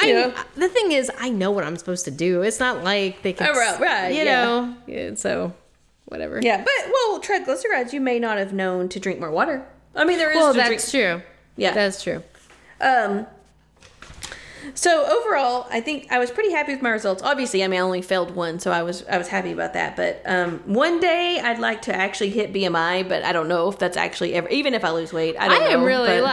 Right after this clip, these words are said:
Speaker 1: I mean, so this is my thought. It's 'cause the only thing you were d-, you were out of range for was B M I, right?
Speaker 2: Yeah.
Speaker 1: And
Speaker 2: And
Speaker 1: you
Speaker 2: that's
Speaker 1: are
Speaker 2: the
Speaker 1: so
Speaker 2: most inaccurate.
Speaker 1: muscular and, like, whatever. I don't think that it's accurate. Everything else says that you are ridiculously healthy. I don't
Speaker 2: That's
Speaker 1: think you
Speaker 2: true.
Speaker 1: need to worry about it at all.
Speaker 2: That's true.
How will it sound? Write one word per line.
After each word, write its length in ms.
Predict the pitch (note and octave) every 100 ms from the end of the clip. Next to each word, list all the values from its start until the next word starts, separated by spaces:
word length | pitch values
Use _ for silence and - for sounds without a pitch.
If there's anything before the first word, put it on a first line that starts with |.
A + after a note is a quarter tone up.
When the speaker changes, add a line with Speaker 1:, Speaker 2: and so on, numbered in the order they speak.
| G3+
Speaker 1:
I 120 | C4
mean, 320 | D4+ D4 C#4 -
so 140 | A3 F4
this 160 | A#4
is 140 | C5+ F4
my 180 | C4 A#3+
thought. 360 | A#3+ F3+ E3+
It's 160 | - -
'cause 100 | A#3+
the 100 | -
only 280 | D#4 G4+ A4+
thing 240 | G#4+ D4+
you 140 | B3+ A#3
were 100 | G3+
d-, 140 | G3+ G3
you 200 | G3 F#3+
were 360 | F#3+ F3+ F3 -
out 180 | F#3
of 140 | F3+ F3
range 320 | E3+ E3+ E3+
for 220 | - D#3+
was 140 | E3 D#3+
B 120 | D#3+
M 100 | C3+
I, 180 | B2+ B2+
right? 420 | F#3 A#3+ C#4 - - -
Speaker 2:
Yeah. 380 | B3 G#3+ F#3 G3 - -
Speaker 1:
And 140 | - A3
Speaker 2:
And 80 |
Speaker 1:
you 60 | A3+
Speaker 2:
that's 240 | G3+ G3+
Speaker 1:
are 40 | F#4+
Speaker 2:
the 100 | -
Speaker 1:
so 180 | - E4+
Speaker 2:
most 280 | F#4 F#4+ G4
inaccurate. 420 | F4 - - F3+ F3+
Speaker 1:
muscular 640 | F#3+ D#3+ D3+ D3+ D#3 F3
and, 540 | - C4+ B3+ B3 A#3+ A3+
like, 760 | C4+ B3+ B3 B3 - - - -
whatever. 520 | C#4+ G4 F4+ C#4 G#3+
I 120 | C#4+
don't 180 | F#4+ F#4+
think 180 | F#4+ -
that 120 | A#3+
it's 140 | A#3+
accurate. 340 | B3+ C4+ A3 -
Everything 640 | D#4+ G4+ G#4+ G#4 G4+ F#4+
else 400 | D4 C#4+ D4+ C#4+
says 280 | - C4 B3+
that 100 | B3
you 200 | G#3+ C4
are 200 | - A3
ridiculously 960 | G#3+ G#3 - B3 C4 D4 B3+ B3 A3 G3+
healthy. 480 | F#3+ G3+ F#3+ F3+ E3+
I 220 | A3 E4
don't 100 | F#4+
Speaker 2:
That's 140 | D#4+
Speaker 1:
think 140 | D4+ A#3
you 60 | B4+
Speaker 2:
true. 80 | -
Speaker 1:
need 140 | F#3
to 80 | F3+
worry 360 | F3 G3 F3+
about 260 | D3+ C#3+ C#3+
it 120 | G2
at 180 | - G#3
all. 200 | C3 E3
Speaker 2:
That's 260 | A#3+ D#4+ -
true. 180 | -